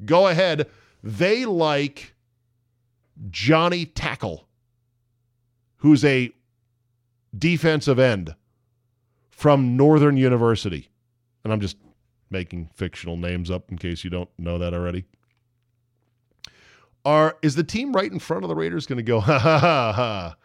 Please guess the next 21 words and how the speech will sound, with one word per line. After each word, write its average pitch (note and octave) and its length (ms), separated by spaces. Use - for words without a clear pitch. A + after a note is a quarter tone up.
ah, B2+ 420
watch A2 320
this"? F2+ 460
We're E4+ 140
not G#3+ 160
even C3 180
in A2+ 60
the G#2+ 80
Raiders G2 540
conference. - 640
We're F3 120
in D#3+ 80
the G#2+ 100
N G2 100
F F2 120
C. C2+ 280
Not F#3 240
even G3 180
in C#3 80
their A2+ 140
division. E2+ 520